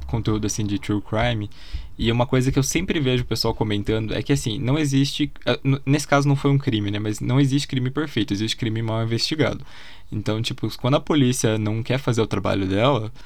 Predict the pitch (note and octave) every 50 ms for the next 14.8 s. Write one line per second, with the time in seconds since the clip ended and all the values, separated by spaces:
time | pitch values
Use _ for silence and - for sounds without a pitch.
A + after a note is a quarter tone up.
0 | - - - - - - - D3+ D3+ - - F3+ E3 F3 G3 G3+ - F#3+ E3+ -
1 | - B2+ B2+ C3 C3 C3 C3+ C3+ C3 C3+ C3+ C#3 C#3 C#3 C#3 C#3 C#3+ C#3 C#3+ C#3+
2 | C#3+ C#3+ D3 D3 C#3 C3+ C#3+ C#3+ D3 E3 E3+ - - D3 D3 D3 C#3 A#2 A#2 A#2
3 | A#2+ B2+ C#3 D3+ - G#3 E3+ D3+ D#3 E3 D#3 C#3 B2 C3+ E3 D#3+ - - A2 A2+
4 | B2+ B2+ A#2 G#2 G#2+ G#2 G#2 G#2+ G2+ G#2 G#2+ - - A#2+ G#2+ A2+ A#2+ A#2+ G#2+ A2
5 | G#2 G#2 G#2 G#2 - - - G#2 G2+ G2+ G2+ G2+ - - - - - - - -
6 | - - - - - G#2+ - - B2 - - A2+ A2+ B2 - - - B2+ B2 C3
7 | - - C3+ - B2+ B2+ - C3+ B2+ B2 A#2 B2 D3 D3 B2+ A#2 - - A2+ A2
8 | A2 G#2+ A2 A#2 A2+ A2+ A2+ A2+ - G#2 G#2+ A2 A2 - - A2 - - G#2 G#2
9 | A#2+ C3 B2+ B2+ B2 B2 B2 B2 B2 B2 A#2+ A#2 A#2 A#2 A2+ A2+ A2+ A2 A2 A#2
10 | - C3 A#2+ A2+ A#2 - - A#2 A#2+ - C3 C3 - - A2+ G#2+ G#2 G#2 - -
11 | - - - - - - - - - - A#2 A2+ A2+ A#2+ - - C3 A#2+ A#2+ A#2+
12 | C3+ C3 A2+ A2+ - - - A#2+ A#2 G#2+ - A2+ A2 A2 G#2 G#2+ G#2+ A2 A2 A#2+
13 | C#3 D3+ D#3 D3+ D#3 D#3 - - - C#3 B2 B2+ - - - D3+ C#3 B2+ A2+ A2+
14 | G#2 G2+ G2+ G2+ - - A2 G#2 G2+ - - - G2+ G#2 A2+